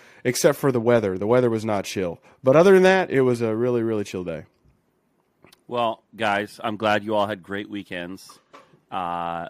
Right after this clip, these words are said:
Speaker 2: but I was down by, like, two-thirds <laughs> yesterday.
Speaker 1: <laughs>
Speaker 2: So I was not worried about moving chairs into the sanctuary. If anything, I coulda got rid of some and made it feel more full.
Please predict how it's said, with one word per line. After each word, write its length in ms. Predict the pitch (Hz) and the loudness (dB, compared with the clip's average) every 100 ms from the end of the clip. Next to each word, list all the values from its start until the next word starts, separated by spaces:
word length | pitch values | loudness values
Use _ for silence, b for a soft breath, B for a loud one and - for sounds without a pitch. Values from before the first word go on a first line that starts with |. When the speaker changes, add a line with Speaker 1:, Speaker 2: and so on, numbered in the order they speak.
| - | -10
Speaker 2:
but 140 | 107 | -4
I 80 | 104 | -4
was 160 | 113 87 | -4 -4
down 240 | 101 107 | -4 -2
by, 120 | 95 | -4
like, 180 | 85 85 | -4 -8
two-thirds 640 | - 107 - 101 104 - | -12 -14 -10 -10 -10 -6
<laughs> 0 | |
yesterday. 540 | - 170 170 165 185 156 - 960 | -6 -6 -10 -10 -6 -8 -10 -10
Speaker 1:
<laughs> 300 | - - 349 | -10 -8 -8
Speaker 2:
So 340 | - 143 127 123 | -2 0 2 2
I 140 | 117 | 0
was 200 | 123 107 | -4 -4
not 260 | 117 127 127 | -4 -4 -4
worried 300 | 123 123 123 | -4 -4 -4
about 380 | 113 113 113 - 110 104 _ | -2 -2 -2 -6 -20 _ _
moving 380 | 127 123 113 113 | -8 -6 -4 -8
chairs 520 | - 123 117 117 113 - | -8 -6 -4 -4 -8 -10
into 340 | 110 117 127 | -10 -10 -12
the 100 | 117 | -14
sanctuary. 560 | - 117 107 120 113 113 | -14 -14 -14 -12 -8 -8
If 120 | - | -10
anything, 260 | 127 120 107 | -12 -12 -14
I 60 | |
coulda 200 | 95 120 | -10 -10
got 180 | 98 95 | -6 -6
rid 140 | 90 107 | -4 -8
of 60 | |
some 220 | - 95 85 | -8 -10 -10
and 100 | 87 | -10
made 140 | 95 | -10
it 80 | 78 | -10
feel 180 | 98 90 | -12 -12
more 160 | 76 | -14
full. 340 | - 101 85 | -14 -10 -10